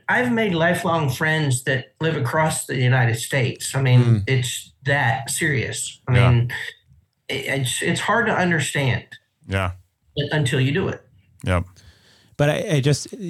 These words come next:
Speaker 2: I don't know, M K, but I just, I wish I would have grown up in the community.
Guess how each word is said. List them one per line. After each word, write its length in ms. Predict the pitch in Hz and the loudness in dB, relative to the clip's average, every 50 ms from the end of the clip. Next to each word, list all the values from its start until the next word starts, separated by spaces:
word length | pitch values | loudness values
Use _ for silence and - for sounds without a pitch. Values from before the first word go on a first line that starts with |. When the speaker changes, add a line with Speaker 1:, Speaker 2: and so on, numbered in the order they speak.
| 151 - - | -8 -4 -2
Speaker 2:
I 60 | 135 | 0
don't 100 | 147 139 | 2 2
know, 180 | 127 113 110 104 - - | 2 2 2 0 -2 -2
M 140 | 113 110 101 | -2 -2 -2
K, 180 | - 117 110 | 0 0 0
but 260 | 95 107 107 113 - 127 | 2 2 2 2 2 2
I 140 | 127 123 | 2 4
just, 320 | 127 139 127 - - - - | 4 2 2 0 -2 -4 -2
I 140 | 123 135 147 | 0 2 4
wish 200 | 160 147 - 139 | 4 4 4 4
I 60 | 123 | 4
would 120 | 113 104 | 4 2
have 100 | 107 101 | 2 0
grown 200 | 95 110 98 95 | 2 2 2 2
up 140 | 95 95 87 | 2 2 0
in 60 | 98 92 | 0 0
the 80 | 95 | 0
community. 480 | 90 104 98 92 92 92 92 95 107 | 0 0 0 0 2 2 2 2 2